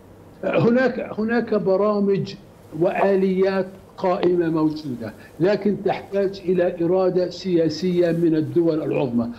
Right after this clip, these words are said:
هناك البنك الدولي مثلا يوجد لديه ما يسمى إس دي آر، Special Drawing Rights، أي حقوق للدول أن تسحب،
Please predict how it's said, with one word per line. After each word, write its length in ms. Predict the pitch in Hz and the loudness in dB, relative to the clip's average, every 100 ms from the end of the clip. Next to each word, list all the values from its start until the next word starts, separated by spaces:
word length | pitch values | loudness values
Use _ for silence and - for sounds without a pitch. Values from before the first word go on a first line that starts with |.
| - 151 | -6 0
هناك 340 | 180 214 202 | 2 2 0
البنك 560 | 202 180 151 220 214 190 | 0 0 2 0 0 -4
الدولي 540 | 151 185 185 180 185 - - | 0 2 2 2 -2 -4 -8
مثلا 400 | 175 175 185 185 180 - - | -2 0 2 0 0 -8 -2
يوجد 380 | 202 190 190 185 | 0 2 2 2
لديه 340 | 180 202 180 | 2 0 0
ما 140 | 180 180 | 0 0
يسمى 640 | 175 156 190 180 180 180 180 - | 0 0 0 0 0 -2 -4 -4
إس 180 | 214 - | -2 -2
دي 340 | 139 160 180 - | -2 2 2 2
آر، 300 | 180 143 123 - - - | 0 0 -2 -12 -16 -14
Special 680 | - - - 233 - 208 202 185 143 | -14 -10 -2 -2 2 0 0 -4 0
Drawing 400 | 190 190 185 170 | 2 4 4 2
Rights، 400 | 175 170 - - - | 0 0 -2 -8 -4
أي 200 | 185 202 - - - | 0 0 -2 -14 -16
حقوق 760 | - 185 185 214 233 226 226 - - | -4 -4 -2 0 2 0 -2 -14 -4
للدول 640 | 170 165 135 196 202 202 202 - | 0 0 0 2 2 2 -2 -4
أن 220 | 170 170 - | -4 -4 -4
تسحب، 680 | 220 - - - 170 190 | -2 -2 -4 -4 0 0